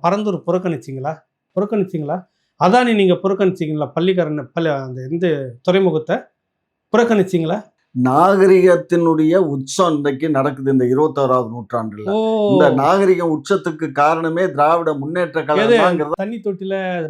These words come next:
Speaker 1: மலத்தை கழுவி போட்டு வந்தது நாகரிகத்தின் உச்சம்.
Speaker 2: இல்லைன்னு
Speaker 1: ஏன்
Speaker 2: நீங்க
Speaker 1: ரெண்டு வருஷம்
Speaker 2: சொன்னீங்கன்னா
Speaker 1: நீங்க எடுத்தீங்க? ஏன் ரெண்டு வருஷம் எடுத்துட்டீங்க?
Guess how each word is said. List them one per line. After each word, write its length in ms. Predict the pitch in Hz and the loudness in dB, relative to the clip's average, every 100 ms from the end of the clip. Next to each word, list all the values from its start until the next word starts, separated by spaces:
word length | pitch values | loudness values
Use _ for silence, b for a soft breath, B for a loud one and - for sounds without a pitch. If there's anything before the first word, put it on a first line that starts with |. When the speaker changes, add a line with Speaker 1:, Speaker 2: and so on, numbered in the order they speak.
| 160 | -8
Speaker 1:
மலத்தை 360 | 170 208 208 185 | -6 -6 -6 -6
கழுவி 260 | 185 185 | -4 -4
போட்டு 480 | 180 185 170 185 180 | -4 -8 -6 -4 -4
வந்தது 280 | 170 170 185 | -4 -4 -4
நாகரிகத்தின் 680 | 175 185 185 170 160 165 156 | -2 -2 -4 -6 -8 -10 -10
உச்சம். 380 | 156 - 151 160 - | -8 -6 -6 -4 4
Speaker 2:
இல்லைன்னு 360 | 185 240 196 | 4 4 0
Speaker 1:
ஏன் 140 | 247 254 | 2 0
Speaker 2:
நீங்க 180 | 262 | 0
Speaker 1:
ரெண்டு 80 | 302 | 0
வருஷம் 300 | 269 208 196 | 0 0 2
Speaker 2:
சொன்னீங்கன்னா 420 | 190 226 208 196 | 0 0 -4 -2
Speaker 1:
நீங்க 60 | 220 | -4
எடுத்தீங்க? 280 | 214 220 202 | -6 -10 -6
ஏன் 160 | 208 277 | -6 -8
ரெண்டு 200 | 220 214 | -10 -8
வருஷம் 220 | 208 220 | -8 -8
எடுத்துட்டீங்க? 400 | 196 180 175 160 | -10 -10 -10 -8